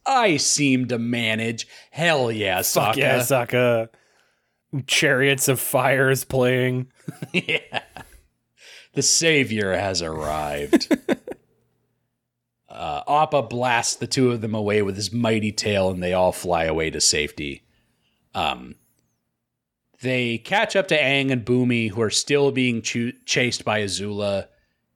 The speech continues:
Speaker 1: Uh, Aang launches them off of the chute towards Appa, but overshoots Appa, and they crash back onto <laughs> the same track that Azula is on. <laughs>
Speaker 2: Mm-hmm.
Speaker 1: Yeah, again, like, this,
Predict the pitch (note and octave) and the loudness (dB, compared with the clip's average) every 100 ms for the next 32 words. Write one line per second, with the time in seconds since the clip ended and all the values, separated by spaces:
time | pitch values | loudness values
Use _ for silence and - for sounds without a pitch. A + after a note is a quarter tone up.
0 | - A2 F#2+ F2 B2+ D3 C3+ A2+ G2 G#2+ | -10 -6 -6 -6 -4 -2 -2 -6 -8 -4
1 | D3 G#3 G#3 F3+ D3 D3 C3+ B2 B2 C#3+ | -2 0 0 -2 0 0 0 -2 0 2
2 | - - C3 B2 A#2 - A#2 A#2 - - | 0 -2 0 0 -2 0 0 -2 -4 -2
3 | A#2+ A#2+ - G2+ G#2+ A2+ G#2+ G#2 - D3 | 0 0 0 -2 -2 -2 -6 -8 -2 2
4 | F3+ G3 C3+ - - A2+ D#3 - - C#3+ | 4 4 2 0 0 0 -2 -2 0 0
5 | D3 D#3+ D#3+ D#3+ - - _ A2+ G#2+ - | 2 0 0 -6 -20 -20 _ -10 -8 -6
6 | - B2 D3 - - A#2 A#2+ B2+ - A#2+ | -2 0 0 -2 -4 0 0 -2 -6 -4
7 | A#2 A2+ - A#2 A2 G#2+ - - - - | -4 -4 -4 -4 -2 -4 -8 -20 -20 -20
8 | _ A#2 - - C3+ C#3 C#3+ C#3+ C3 - | _ -4 0 2 2 4 2 0 -4 -4
9 | A#2+ A#2 C#3+ - A#2+ A#2 A2+ - F#2+ - | 0 2 0 -2 -4 -4 -6 -10 -6 -2
10 | C3 D#3 F3+ G3 F#3+ D#3+ D#3+ E3 F3+ F#3+ | 0 2 2 0 0 0 2 2 2 0
11 | D3 A#3 E3+ E3 F#3 - C3+ B2 F3 A2 | 0 0 2 2 0 0 0 0 -2 -2
12 | G#2+ A#2+ C3 - C#3 | -2 -6 -6 -4 -4